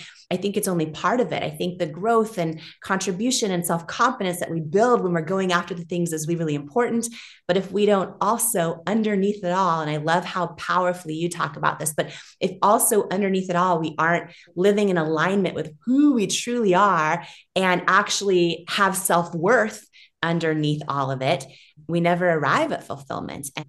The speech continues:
and I just, I've had that experience now, even in moments in my life after achieving so many things and after building this billion dollar business and selling it and all the things that, and I remember realizing a huge moment in my life where I realized I have a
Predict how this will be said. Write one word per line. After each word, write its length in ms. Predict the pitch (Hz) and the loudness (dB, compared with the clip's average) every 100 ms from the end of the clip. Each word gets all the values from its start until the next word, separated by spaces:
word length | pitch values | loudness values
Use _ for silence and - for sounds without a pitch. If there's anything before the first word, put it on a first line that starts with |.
| - | -6
and 100 | 170 | 0
I 80 | 175 | 0
just, 260 | 175 185 - | 0 -4 -6
I've 100 | 160 | -6
had 240 | 180 180 | -4 -2
that 200 | 180 - | -2 -4
experience 760 | 151 - - 190 233 220 - 170 | -6 -6 -4 -2 0 -2 -4 -4
now, 260 | 151 151 160 | -2 -2 -2
even 360 | 165 170 165 | -4 -2 -2
in 200 | 156 151 | -4 -2
moments 280 | 151 151 151 | -2 -2 -4
in 60 | 151 | -6
my 120 | 139 | -4
life 240 | 135 139 139 | -4 -4 -6
after 300 | 165 - 175 | -6 -6 -8
achieving 460 | 147 - 320 370 240 | -6 -6 -2 -2 -2
so 120 | 190 | -2
many 180 | 147 147 | -2 -2
things 360 | 139 214 - - - - - _ - - | -2 -2 -4 -8 -20 -20 -20 _ -16 -4
and 540 | 180 175 165 160 156 - | 0 0 0 -2 -4 -2
after 600 | 170 170 180 160 156 - _ | -2 0 -2 -2 -4 -18 _
building 300 | 185 180 190 | 0 0 0
this 200 | 170 170 | 0 -2
billion 320 | 151 190 202 202 | -4 -2 0 2
dollar 240 | 202 208 | 2 2
business 460 | 175 233 254 170 175 | 0 -2 0 -2 -2
and 120 | 170 | -2
selling 380 | - 208 247 196 | -2 -2 0 0
it 140 | 160 | -2
and 120 | 156 147 | -2 -4
all 240 | 208 240 | -4 -2
the 80 | 220 | -4
things 420 | - 233 233 185 | -2 0 0 0
that, 240 | 170 160 - - - - | -4 -4 -12 -20 -20 -14
and 320 | - - 185 | -12 -6 -2
I 80 | 190 | 2
remember 840 | 185 180 180 240 214 175 170 151 165 | 2 2 2 2 2 2 0 -2 -2
realizing 720 | 208 294 233 147 139 147 147 | 0 2 2 0 -4 -6 -8
a 80 | 160 | -8
huge 460 | - 269 269 214 - | -8 -4 -4 -4 -4
moment 240 | 220 175 | -4 -2
in 60 | 165 | 0
my 60 | |
life 160 | 196 220 | 0 0
where 100 | 165 | -2
I 40 | |
realized 380 | 160 226 190 175 | 0 0 0 0
I 60 | 180 | 0
have 100 | 175 | -2
a 160 | 151 | -4